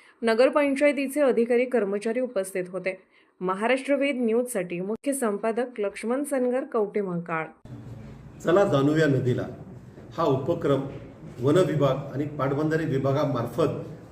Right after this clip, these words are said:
Speaker 2: महाराष्ट्र शासनाने राबवलेला आहे. या उपक्रमांतर्गत कवठेमहांकाळ तालुक्यातील महांकाली नदी आणि अग्रणी नदी यांचा समावेश आहे आणि आज आम्ही नव्याने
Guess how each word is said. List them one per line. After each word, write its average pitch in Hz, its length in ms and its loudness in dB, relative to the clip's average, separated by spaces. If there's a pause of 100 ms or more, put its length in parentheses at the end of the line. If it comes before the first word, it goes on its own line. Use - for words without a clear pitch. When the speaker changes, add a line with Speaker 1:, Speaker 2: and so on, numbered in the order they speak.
(380)
Speaker 2:
महाराष्ट्र 151 500 0
शासनाने 139 400 -2
राबवलेला 123 540 2
आहे. 98 220 -6 (1000)
या 170 120 4
उपक्रमांतर्गत 170 960 0 (880)
कवठेमहांकाळ 160 640 -2
तालुक्यातील 135 640 -6
महांकाली 156 480 -6
नदी 123 420 -4 (840)
आणि 143 120 -8
अग्रणी 165 480 0
नदी 156 240 -2
यांचा 139 220 -4
समावेश 135 420 -4
आहे 117 100 -8 (340)
आणि 143 100 -8
आज 170 280 -6
आम्ही 170 200 -6
नव्याने 147 540 -2